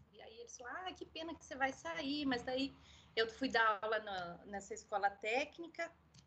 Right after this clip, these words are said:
né? Aí eu dei aula enquanto eu fazia o, o pós-doutorado. Na época, a fapesp permitia, pouquíssimas aulas podia dar, mas a fapesp permitia que fizesse as duas coisas.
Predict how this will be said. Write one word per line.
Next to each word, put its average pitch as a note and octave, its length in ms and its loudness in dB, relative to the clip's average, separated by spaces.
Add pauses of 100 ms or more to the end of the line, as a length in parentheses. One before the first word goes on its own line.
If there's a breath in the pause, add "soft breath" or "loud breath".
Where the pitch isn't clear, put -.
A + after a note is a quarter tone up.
né? A#3 220 0
Aí A3+ 180 4
eu A#3 120 4
dei A#3+ 180 4
aula A3+ 340 4
enquanto A3+ 380 -6
eu G#3+ 60 -2
fazia G3+ 760 0
o, F3+ 300 -6 (140)
o F#3 220 -6 (100)
pós-doutorado. F3+ 1000 0 (460 soft breath)
Na G3+ 160 4
época, G#3 400 0
a F#3 320 2
fapesp - 520 -8 (140)
permitia, F#3+ 640 -2
pouquíssimas C4 720 2
aulas G3+ 240 2
podia G3+ 320 -2
dar, A#3 160 4
mas C#4 120 4
a C#4 60 2
fapesp C4 400 -2
permitia B3+ 460 -2
que - 40 -18
fizesse A3+ 360 -2
as - 80 -8
duas B3+ 240 -4
coisas. - 520 -6